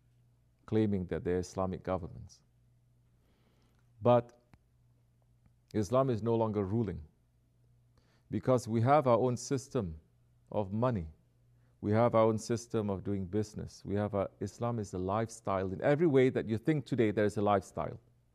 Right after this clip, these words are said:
And in the time of the Ottomans, the alims and the ulamas, they're giving fatwas to the telephone, to electricity, to subway systems,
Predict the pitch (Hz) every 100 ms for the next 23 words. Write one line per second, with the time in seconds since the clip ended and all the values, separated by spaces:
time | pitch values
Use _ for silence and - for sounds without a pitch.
0 | _ _ _ _ _ - 120 135 143 -
1 | 151 170 147 135 135 147 156 156 123 -
2 | _ _ _ _ _ _ _ _ _ -
3 | 95 120 135 156 156 131 131 131 151 151
4 | 147 107 104 131 131 131 131 - 151 151
5 | 151 151 160 - - _ _ _ _ _
6 | _ _ _ _ _ _ _ _ _ _
7 | _ - 147 147 139 143 - 190 175 101
8 | 85 85 - - _ _ _ _ _ _
9 | _ _ _ _ _ - 147 151 151 147
10 | - 175 160 98 87 - _ _ _ _
11 | _ _ _ _ _ _ _ - - 143
12 | 139 - - - 170 151 170 160 143 -
13 | _ _ - 170 - - 90 82 -